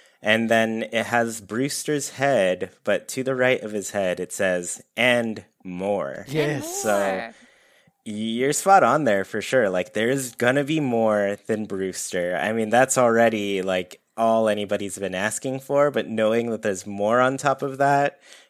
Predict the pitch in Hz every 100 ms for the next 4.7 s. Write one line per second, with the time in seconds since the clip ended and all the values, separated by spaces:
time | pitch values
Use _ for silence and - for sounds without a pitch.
0 | _ 104 - 120 107 101 95 90 76 98
1 | - 92 85 82 80 69 64 - - _
2 | - 87 - - - 185 196 190 196 190
3 | 92 92 90 95 - - - 110 185 226
4 | 151 110 101 - 104 92